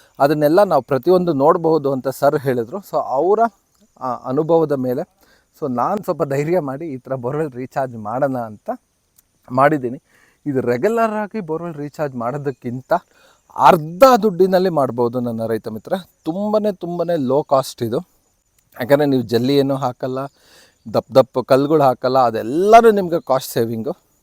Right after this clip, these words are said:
ಇದರಲ್ಲಿ. But ಇದರಲ್ಲಿ ನಿಮಗೆ ಎರಡು ಅಡಿಷನಲ್ ಕೆಲಸ ಬರುತ್ತೆ. ಒಂದು ಕೆಲಸ ಬಂದು ನಿಮಗೆ ಪ್ರತಿಯೊಂದು ಮಳೆಗಾಲ ಆದ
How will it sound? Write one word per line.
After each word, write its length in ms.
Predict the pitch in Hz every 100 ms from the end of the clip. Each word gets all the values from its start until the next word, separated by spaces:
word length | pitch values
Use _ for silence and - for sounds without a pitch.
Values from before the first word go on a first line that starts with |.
| _
ಇದರಲ್ಲಿ. 320 | 127 117 117 175 _ _ _ _
But 120 | 156 -
ಇದರಲ್ಲಿ 400 | - 170 226 240
ನಿಮಗೆ 480 | 220 202 214 277 _ 113 107
ಎರಡು 300 | 120 151 285
ಅಡಿಷನಲ್ 460 | 285 180 190 - 175
ಕೆಲಸ 300 | 151 131 -
ಬರುತ್ತೆ. 460 | 131 120 113 180 - _
ಒಂದು 260 | 120 208 226
ಕೆಲಸ 280 | 208 175 - 151
ಬಂದು 240 | 139 165 247 _ _ _ _
ನಿಮಗೆ 240 | 135 143 139
ಪ್ರತಿಯೊಂದು 800 | - 139 _ 233 254 240 233 226
ಮಳೆಗಾಲ 500 | 175 135 160 180 175
ಆದ 220 | 143 135